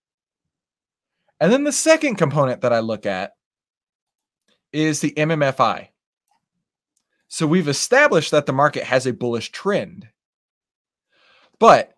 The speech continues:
does it have bullish breadth? Does it have enough participants coming to the table? And here is where I say no.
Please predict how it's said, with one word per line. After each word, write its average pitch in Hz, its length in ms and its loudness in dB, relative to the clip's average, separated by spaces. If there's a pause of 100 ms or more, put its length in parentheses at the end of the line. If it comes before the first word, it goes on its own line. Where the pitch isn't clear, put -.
(200)
does 151 220 -4
it 160 80 -2
have 160 320 0 (100)
bullish 151 400 -2 (120)
breadth? 110 640 -6 (200)
Does 160 220 0
it 196 80 -2
have 165 220 2
enough 165 240 0
participants - 800 -8 (260)
coming 156 480 -6
to 131 380 -4
the 104 120 -18
table? - 460 -10 (720)
And 92 80 -20
here 156 240 -4
is 214 140 -10
where 113 120 -2
I 101 60 -4
say 95 180 -10
no. 95 380 -8